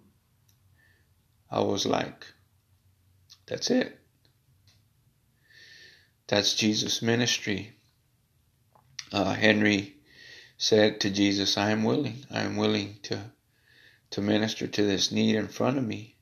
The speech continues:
You know, he could have said, "Uh, we'll see you next week. You don't have any shoes, you can't come." You know, he, he took her in, bought her some shoes, and she came to church. She was blessed. I would see her in the altar praying, weeping,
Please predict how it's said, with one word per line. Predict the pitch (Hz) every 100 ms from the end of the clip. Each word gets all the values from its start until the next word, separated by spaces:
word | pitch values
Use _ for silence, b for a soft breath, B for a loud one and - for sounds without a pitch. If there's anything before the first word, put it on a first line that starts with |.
| -
You | 107 98
know, | 95 101 - B B B B B B _
he | - 117
could | 117 139
have | 101
said, | - 101 107 110 -
"Uh, | 92 98 95 95 85 -
we'll | 101
see | - 117
you | 110
next | 104 104 -
week. | 113 117 120 - - _ _ b b b b
You | -
don't | 165
have | 101 104
any | 104 98
shoes, | - 113 110 101
you | -
can't | 107 104 -
come." | 113 120 131 135 - _ -
You | 85
know, | 104
he, | 98 101 101 104 - B B B B B B B B -
he | 98
took | 98 107 101
her | 107
in, | 107 110 127 131 135 -
bought | 92 98 98
her |
some | 101 104
shoes, | - 120 113 107
and | 107
she | 110
came | - 101 101
to | 95
church. | - - - -
She | -
was | 104 98
blessed. | - 123 139 135 - - - b b b b b b -
I | 98
would | 98
see | 95 104 98
her | 98
in | 98
the | 101
altar | 98 101 101 -
praying, | - 117 117 117 110
weeping, | 107 104 107 110